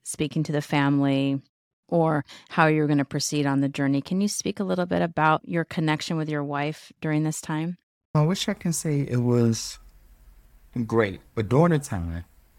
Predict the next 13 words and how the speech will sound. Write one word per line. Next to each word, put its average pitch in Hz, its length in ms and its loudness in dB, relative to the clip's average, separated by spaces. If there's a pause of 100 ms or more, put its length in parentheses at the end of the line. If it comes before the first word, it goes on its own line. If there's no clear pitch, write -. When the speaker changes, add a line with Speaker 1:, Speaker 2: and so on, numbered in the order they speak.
(280)
Speaker 2:
I 113 120 -2
was 123 100 -2
disconnected - 720 -6 (200)
from 107 260 2
her. 92 360 -2 (1120)
And 113 140 0
it - 20 0
was 107 160 -2
more 117 220 4
so 117 240 2
her 110 300 0
trying 101 460 -2
to 95 540 0